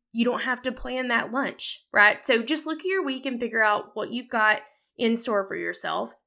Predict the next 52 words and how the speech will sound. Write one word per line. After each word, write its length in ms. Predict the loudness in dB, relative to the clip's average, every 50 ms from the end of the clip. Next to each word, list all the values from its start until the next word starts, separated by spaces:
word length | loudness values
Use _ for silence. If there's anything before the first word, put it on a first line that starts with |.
| _ _ _ _ _ _ _ _ _ _ _ _ _ _ _
The 180 | -2 0 2
next 240 | 2 2 2 0 0
thing 260 | -2 0 0 0 0
is, 300 | 0 -2 -2 -4 -8 -14 -16 _
for 120 | -4 -2 0
me, 280 | 0 0 -2 -2 -2 -2
I 80 | 2
have 160 | 2 2 2 2
to 80 | -2
write 360 | -6 -2 4 6 6 6 6
my 140 | 4 0 -2
plan 340 | -4 -6 -10 -8 -8 -6 -6
out. 300 | -6 -6 -6 -8 -10 -12 _ _ _ _ _ _ _
So 420 | -8 0 4 4 6 6 4 2 2
I'm 200 | 4 4 6 6
not 240 | 4 4 2 2 0
somebody 380 | -4 -4 -2 0 0 0 -2 -2
that 160 | -2 -4 -6
can 120 | -4 -6 -8
just 240 | -6 -8 -10 -8 _
fly 220 | 0 2 2 2
by 160 | 2 0 -2
the 80 | -2 -4
seat 220 | -8 -10 -8 -8
of 80 | -6 -6
their 120 | -6 -8
pants, 600 | -8 -10 -10 -6 -4 -4 -4 -4 -6 -12 -16 -16 -18 _ _ _ _ _ _
uh, 240 | 6 8 8 8 6 4
especially 560 | -2 -2 0 0 2 2 0 -2 -4 -4 -4
in 80 | -4
emotional 380 | -4 -4 -4 -6 -6 -8 -8 -8
eating. 320 | -8 -6 -6 -6 -6 -4 -2
I 80 | 0
need 140 | 0 2 2
a 60 | 2
plan 340 | 0 0 -2 -2 -2 -2 -2
and 80 | -4 -4
I 60 | -4
need, 320 | -4 -4 -6 -8 -8 -12 -8 _
I 80 | -4 -4
need 180 | -2 -4 -6 -6
to 60 | -6
be 120 | -4 -4
able 120 | -4 -4 -4
to 100 | -6 -8
see 220 | -8 -6 -6 -6
it. 160 | -6 -6 -4
So 100 | -2 -2
whether 220 | 0 0 -2 -2 -4
that's 240 | -4 -4 -4 -6
on 120 | -8 -8 -8
Excel 720 | -8 -8 -8 -6 -4 -2 -2 0 0 0 0 -2 -4 _